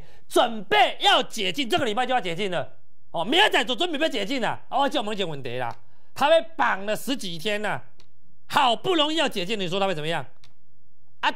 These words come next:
重点来哦，在台北股市的最低点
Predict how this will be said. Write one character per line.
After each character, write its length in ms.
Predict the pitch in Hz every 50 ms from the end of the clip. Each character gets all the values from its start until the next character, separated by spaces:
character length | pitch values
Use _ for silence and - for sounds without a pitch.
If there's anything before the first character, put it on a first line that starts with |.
| - - -
重 160 | - 208 180
点 160 | 180 320 277
来 160 | 220 190 175 180
哦， 200 | 180 170 170 170 - - - - - - - - - -
在 160 | 392 370 330
台 260 | - 185 226 262 285
北 220 | 294 302 285 302
股 180 | 311 - - 185
市 160 | 165 202 277
的 120 | 247 220 202
最 200 | - 254 226 214
低 200 | 190 220 220 196
点 180 | 190 127 -